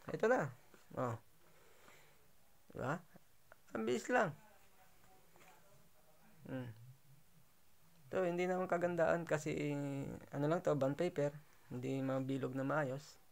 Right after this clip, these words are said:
Pero, nagawa natin ng medyo, ano, maayos-ayos ng konti. Yan, ganun lang. O, pag, eh, ano,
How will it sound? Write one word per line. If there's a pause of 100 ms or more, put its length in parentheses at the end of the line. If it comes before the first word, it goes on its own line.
(120)
Pero, (680)
nagawa
natin
ng (580)
medyo,
ano,
maayos-ayos
ng
konti. (1120)
Yan,
ganun
lang. (360)
O,
pag,
eh,
ano,